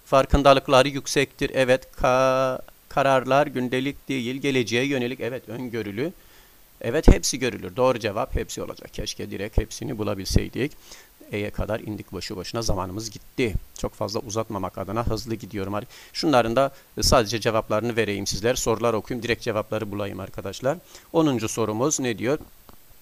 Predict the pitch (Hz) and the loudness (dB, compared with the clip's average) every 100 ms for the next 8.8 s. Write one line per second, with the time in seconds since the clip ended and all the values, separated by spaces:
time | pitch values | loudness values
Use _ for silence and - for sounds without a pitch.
0 | - 143 147 - 139 139 139 127 135 123 | -4 -2 0 0 0 2 2 2 2 4
1 | 120 131 139 117 139 - 120 117 110 120 | 4 2 -2 -2 -4 2 2 2 -4 -6
2 | - - 110 127 - - 147 147 - - | -6 -4 -2 -2 -8 -6 -4 -4 -8 -20
3 | - - 117 113 113 127 - 113 117 127 | -20 -6 -2 -2 -4 -4 -4 -4 -6 -6
4 | - 117 107 104 101 90 113 139 143 135 | -6 -6 -4 -4 -6 -4 -2 0 -2 -4
5 | 131 123 - - 135 147 - - _ _ | -4 -4 -2 2 2 2 -4 -16 _ _
6 | - 170 - 143 147 - - - _ - | -8 -4 -2 -2 -2 -10 -20 -20 _ -20
7 | - - - - - - - - 175 - | -20 -20 -20 -20 -20 -20 -20 -2 2 4
8 | 151 170 - - 139 127 170 - | 4 2 0 -2 2 6 6 4